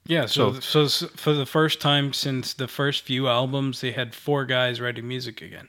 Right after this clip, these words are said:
Speaker 2: Exactly. It's a shame that they're not playing songs off of, I mean, they play,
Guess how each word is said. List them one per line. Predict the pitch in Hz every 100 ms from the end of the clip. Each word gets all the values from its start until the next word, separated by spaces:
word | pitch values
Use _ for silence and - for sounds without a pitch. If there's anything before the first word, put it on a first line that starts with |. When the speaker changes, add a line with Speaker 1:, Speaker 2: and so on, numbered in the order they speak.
| _ -
Speaker 2:
Exactly. | 107 110 98 - - - - - -
It's | 151 147
a |
shame | - - 185 170 120 110 113 _ _ _
that | 147 -
they're | 123 113
not | 113 120 -
playing | - 127 127 113 107
songs | - 117 101 104 - - -
off | 101 98 113
of, | 104 101 - _ _ -
I |
mean, | 135
they | 139
play, | 147 160